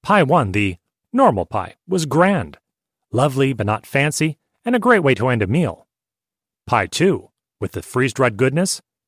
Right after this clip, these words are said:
was fascinating and, in retrospect, started messing with my idea of pie right away.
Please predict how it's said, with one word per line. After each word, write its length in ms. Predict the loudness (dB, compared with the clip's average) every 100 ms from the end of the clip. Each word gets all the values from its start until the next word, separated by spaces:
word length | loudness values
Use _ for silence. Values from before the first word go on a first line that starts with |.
| _ _ _
was 380 | 0 0 0 -6
fascinating 840 | -10 -6 -2 -2 -2 -4 -6 -8 -4
and, 380 | -2 0 -4 -4
in 120 | 0
retrospect, 680 | 2 2 0 -4 -6 -10 _ _ _ _ _
started 400 | -6 0 2 2
messing 400 | 0 0 0 0
with 160 | -2 -2
my 140 | 0
idea 280 | 0 0 0
of 200 | 0 -6 _ -12
pie 360 | 0 2 4 2
right 220 | 2 2
away. 420 | 2 2 0 -8